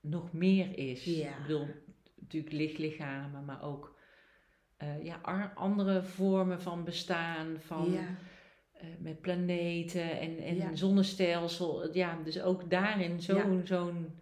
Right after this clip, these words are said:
Speaker 1: ja, letterlijk verruiming van, van bewustzijn. Dat je
Speaker 2: Ja.
Speaker 1: echt denkt van, "Jeetje,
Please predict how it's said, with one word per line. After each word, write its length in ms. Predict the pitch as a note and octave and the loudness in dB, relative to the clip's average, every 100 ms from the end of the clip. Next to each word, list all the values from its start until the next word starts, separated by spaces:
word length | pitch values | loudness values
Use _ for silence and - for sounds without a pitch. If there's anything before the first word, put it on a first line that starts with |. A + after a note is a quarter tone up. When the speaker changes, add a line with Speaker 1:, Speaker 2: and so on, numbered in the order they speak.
| - _ _ _ _ _ _ - | -20 _ _ _ _ _ _ -10
Speaker 1:
ja, 180 | E3+ D#3+ - | -8 -8 -8
letterlijk 460 | D3 F#3 - C4 | -2 -2 0 -6
verruiming 640 | - E3+ F3 F3+ F3 E3+ - | -6 -2 2 2 2 -2 -2
van, 280 | E3 E3 D#3+ | -4 -6 -8
van 240 | E3 D#3+ | -8 -6
bewustzijn. 1200 | D#3 C#3+ D3+ F#3+ - - - D3+ D3+ D#3 G3+ C#4 | -4 -4 0 0 0 -8 -4 -2 -2 -2 -2 -2
Dat 140 | A3+ F3 | -4 -2
je 40 | |
Speaker 2:
Ja. 80 | F3 | -2
Speaker 1:
echt 100 | E3 | -2
denkt 240 | E3 E3 D#3 | -6 -8 -10
van, 280 | - D#3+ | -12 -12
"Jeetje, 580 | E3+ - F3 D#3+ D#3+ D3+ | -10 -10 -10 -10 -10 -12